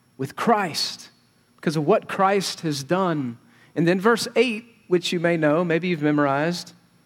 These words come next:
"For by grace you've been saved through faith. And this is not your own doing." That's what Paul's saying.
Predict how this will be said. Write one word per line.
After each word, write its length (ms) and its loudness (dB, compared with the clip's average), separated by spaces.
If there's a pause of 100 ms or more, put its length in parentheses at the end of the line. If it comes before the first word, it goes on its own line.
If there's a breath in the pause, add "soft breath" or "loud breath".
(760)
"For 160 -2
by 160 2
grace 500 0
you've 160 -2
been 160 0
saved 540 0
through 460 0
faith. 580 -4 (440 soft breath)
And 200 2
this 180 4
is 140 0
not 180 4
your 140 2
own 180 2
doing." 380 0 (400)
That's 80 -20
what 80 -18
Paul's 220 0
saying. 220 -6